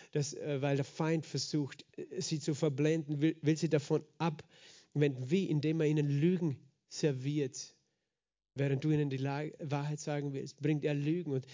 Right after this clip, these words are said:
die Lüge verblendet sie, dass sie die Wahrheit nicht sehen können. Verstehst du?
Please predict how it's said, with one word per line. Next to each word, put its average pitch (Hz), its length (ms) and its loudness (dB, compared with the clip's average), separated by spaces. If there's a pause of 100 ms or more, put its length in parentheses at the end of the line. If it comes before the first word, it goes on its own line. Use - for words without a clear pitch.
(220)
die 139 160 0
Lüge 160 320 2
verblendet 151 520 4
sie, 135 140 -8
dass 139 160 0
sie 151 80 -8
die 139 100 0
Wahrheit 143 200 -2
nicht 147 120 -4
sehen 147 200 -4
können. 139 340 -18 (160)
Verstehst - 440 -12
du? - 20 -20